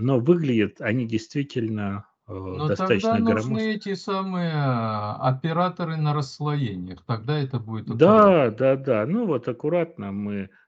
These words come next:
Speaker 1: на ковариантную производную переедем, и всё будет выглядеть достаточно симпатично.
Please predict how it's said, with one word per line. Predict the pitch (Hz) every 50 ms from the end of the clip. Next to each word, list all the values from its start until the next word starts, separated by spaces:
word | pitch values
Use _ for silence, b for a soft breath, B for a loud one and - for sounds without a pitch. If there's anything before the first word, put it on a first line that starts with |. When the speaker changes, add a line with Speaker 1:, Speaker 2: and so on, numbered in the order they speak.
| b
Speaker 1:
на | - 110 107 104
ковариантную | 104 - 120 110 120 120 120 113 110 104 98 - 107 104 101
производную | 104 120 117 113 123 131 143 160 196 196 185 175 175 175 175 170 156 143 131
переедем, | _ - 139 135 139 135 135 139 139 135 123 120 117 110 113 123
и | 131 131 127 143 135 117
всё | 110 _ - - - 131 131 120
будет | 110 101 113 117 110 101 98 98 _ _ _ b b b b b b b b b
выглядеть | - - 120 123 123 113 110 104 101 95 90 92
достаточно | 101 101 98 - - 127 104 92 _ - 98
симпатично. | - - 110 104 - - 101 101 - 82 82 - - - - 98 95